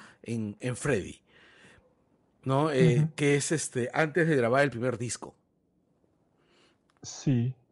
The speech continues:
Speaker 1: Ahí siento más a los personajes más balanceados y después yo siento que la película se vuelve la película de, de Freddy, ¿no? Y todo lo demás son piezas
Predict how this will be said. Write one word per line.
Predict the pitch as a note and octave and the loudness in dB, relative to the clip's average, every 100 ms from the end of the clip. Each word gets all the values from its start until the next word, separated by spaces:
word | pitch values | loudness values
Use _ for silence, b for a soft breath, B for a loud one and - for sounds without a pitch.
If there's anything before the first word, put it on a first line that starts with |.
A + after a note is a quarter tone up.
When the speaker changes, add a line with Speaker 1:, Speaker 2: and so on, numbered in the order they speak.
| - | -4
Speaker 1:
Ahí | C#3+ F3 | 0 2
siento | F3+ G3+ F#3+ F3+ F#3 | 2 2 2 2 0
más | E3 D#3 E3+ E3+ E3+ | 2 4 4 2 0
a | |
los | E3 - | -2 -4
personajes | C3+ B2 C3 D3 F3 C#3+ | -6 -4 -4 -4 -2 -2
más | D3 | 0
balanceados | F3 D3 A2 G#2 D3+ A#2+ | 0 0 -2 -2 -2 -2
y | A2+ | -4
después | A2 E3 | -4 -2
yo | D#3+ | -2
siento | E3+ F3+ | -2 -4
que | D#3+ | -2
la | B2 | -2
película | B2 D3+ E3+ | -4 -4 -4
se | C3+ | -2
vuelve | B2 D3 D#3 D#3+ B B B B B B - | -2 0 0 -2 B B B B B B 0
la | C#3 C3 | 0 2
película | B2 C#3 C#3+ D3 D3+ D#3 | 2 0 0 2 4 4
de, | A2 G2+ D2 | 2 -4 -4
de | G#2 | -6
Freddy, | - C3 E2+ E2+ F2 | 0 0 0 -4 -6
¿no? | D#3 C4+ _ B B B B B _ - | -6 -8 _ B B B B B _ -6
Y | C3+ | 2
todo | F3+ | 6
lo | F3+ | 6
demás | D3 C#3 E3 E3+ - | 4 4 0 0 -6
son | - E3+ D#3 D#3+ D#3 D#3+ - | -2 2 4 4 2 -2 -4
piezas | E3+ F#3 - F3 F#3 - | 0 2 2 -2 -6 -10